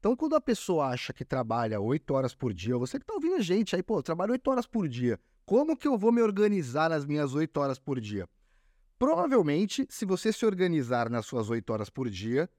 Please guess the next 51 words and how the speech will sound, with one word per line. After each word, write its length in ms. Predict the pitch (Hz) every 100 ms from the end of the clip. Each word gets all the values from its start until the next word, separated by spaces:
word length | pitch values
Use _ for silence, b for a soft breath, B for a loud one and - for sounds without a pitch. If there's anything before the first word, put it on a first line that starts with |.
| _ -
e 100 | 127
demorar 420 | 135 135 131 131
uma 200 | 165 156
hora 200 | 139 123
a 40 |
mais, 460 | 117 135 170 139 - -
você 140 | -
não 100 | 175
vai 160 | 165 190
demorar 340 | 185 156 135
nove 460 | 127 131 127 113 120
horas, 360 | 113 98 92
porque 260 | - 156 190
essas 320 | 190 196 147
oito 280 | 175 226 208
horas 160 | 175 160
de 60 |
trabalho 420 | 170 156 156 180
vão 100 | 180
se 140 | 190 196
transformar 500 | 196 185 208 202 220
em 80 | 277
seis. 500 | - 262 247 - - - - _ _ -
E 60 | 226
aí 60 |
você 180 | 262 269
leva 200 | 254 247
sete 460 | - 226 240 - 175
horas 320 | 135 123 139
e 60 |
ganha 580 | 147 110 151 214 220 160
uma 280 | 147 143 131
hora 260 | 131 127 120
todos 320 | 131 117 113
os 200 | 110 101
dias. 480 | 101 98 92 - - _ _ _
E 80 | 180
aí 60 | 254
você 200 | 262 269
começa 340 | 240 233 240
a 20 |
perceber 480 | - 214 - 185 208
que, 260 | - 220 190
nossa, 320 | 175 220 - 185
que 80 |
loucura, 580 | 226 254 - 208 202 127 - _ -
eu 140 | 185
precisei 880 | - 208 202 - 208 160 123 180 247
criar 480 | - 240 180 147 143
um 100 | 160
caos 720 | - 123 151 240 - -